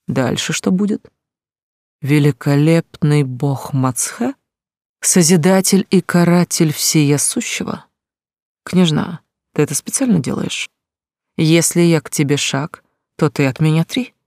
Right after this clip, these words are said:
Я с трудом посмотрела на него и призналась, хотя было неловко. «Стыдно говорить, но на самом деле я только что узнала, чей вы сын.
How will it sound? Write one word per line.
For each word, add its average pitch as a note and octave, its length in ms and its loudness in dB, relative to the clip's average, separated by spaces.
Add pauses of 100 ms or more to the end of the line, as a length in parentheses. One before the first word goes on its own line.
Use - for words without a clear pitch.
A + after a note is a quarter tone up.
(640)
Я D3 200 2
с - 60 -8
трудом D3 340 -2
посмотрела D3 560 -2
на C#3+ 80 2
него C#3 340 0
и D#3 80 0
призналась, D3 680 -2 (260)
хотя - 320 -4
было D#3 200 0
неловко. D#3 580 -2 (760)
«Стыдно F3 440 -6
говорить, E3 440 -2
но E3+ 100 2
на D#3 120 0
самом D#3+ 340 0
деле F3+ 300 0 (400)
я E3+ 80 -4
только - 260 -6
что - 200 -8
узнала, F#3 440 2 (340)
чей F3 240 -2
вы E3 120 -2
сын. C#3+ 320 -2